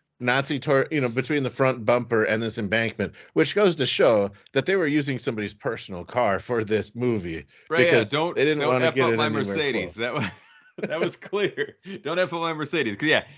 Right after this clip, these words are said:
Speaker 2: it was, we had to suspend all disbelief. They were, they weren't even close. We had to assume she crushed Nazi torture guy's, you know, internal organs in between the car and the embankment, which, uh,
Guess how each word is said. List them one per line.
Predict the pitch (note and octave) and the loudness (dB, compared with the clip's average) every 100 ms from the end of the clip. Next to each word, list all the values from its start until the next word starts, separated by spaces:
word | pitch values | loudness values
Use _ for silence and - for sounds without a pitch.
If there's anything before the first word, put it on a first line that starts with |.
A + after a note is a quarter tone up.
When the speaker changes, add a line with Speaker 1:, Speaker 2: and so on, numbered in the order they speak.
| - - | -16 -4
Speaker 2:
it | |
was, | E3 D3 - - _ _ _ | -2 -2 -6 -18 _ _ _
we | - F#3+ | 0 0
had | F#3+ | 2
to | F3+ | -2
suspend | F3 - F3+ D3+ | -4 -4 -2 0
all | D3 F3 | 0 0
disbelief. | E3 - D#3 D3+ A2 - - | -2 -6 -8 -4 -4 -6 -2
They | C3+ | 0
were, | C#3+ G#2 | 0 0
they | C#3+ | -2
weren't | D3 F3 F3+ | 0 -2 -2
even | D#3 C3 | -4 -6
close. | D3+ C#3+ C3+ C3 - _ _ _ | -2 0 0 -2 -8 _ _ _
We | A#2+ C3+ | -2 -2
had | C#3 D#3 D#3+ - | 0 0 0 -4
to | E3+ D#3+ D3+ C#3+ C3+ _ _ | -6 -4 -2 -4 -8 _ _
assume | B2 A#2+ - F3+ F3 C#3 A#2+ A#2 | -6 -4 -2 0 0 0 -2 -4
she | - C#3+ | -6 -10
crushed | - - C3+ C3+ C3+ - - - - _ _ - | -8 -2 2 2 -2 -10 -16 -18 -18 _ _ -4
Nazi | A#2 B2 B2 A#2 | 0 0 0 -4
torture | B2+ A#2+ A#2+ | -2 -2 -2
guy's, | A2+ A2 G#2+ G#2 G2+ F#2 - - | 0 2 2 0 -2 -6 -14 -8
you | G#2 | -4
know, | F#2+ F2 | -2 -2
internal | G2+ G#2+ A#2 A2 | -4 -4 -2 0
organs | A2 G#2+ G2 F#2+ F2 - _ _ _ _ - | 0 2 0 -2 -4 -10 _ _ _ _ -2
in | A2 | 0
between | A2 A#2 A2 | 0 0 0
the | G2 | 0
car | - G2+ G2 | 0 2 2
and | F#2 | 0
the | F2+ | -2
embankment, | E2+ F#2+ F2 E2+ E2+ - | 0 0 -2 -4 -8 -6
which, | F#2+ - | -8 -6
uh, | A2+ A2+ | -4 -2